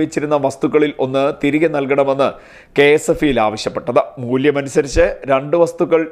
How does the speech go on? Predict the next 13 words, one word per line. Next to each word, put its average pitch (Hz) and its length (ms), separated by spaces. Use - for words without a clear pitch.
ചിട്ടിത്തുകയ്ക്ക് 160 760
പര്യാപ്തമാകുമെന്നും 156 1040
ഒന്ന് 147 240
തിരികെ 170 340
നൽകാമെന്നും 156 520
അധികൃതർ 156 420
മുൻപ് 139 240
അറിയിച്ചിരുന്നു. 104 480
ഇരുപത്തിയൊൻപത് 156 720
ലക്ഷം 180 260
രൂപ 175 160
അടച്ചാൽ 156 340
മൂന്ന് 151 200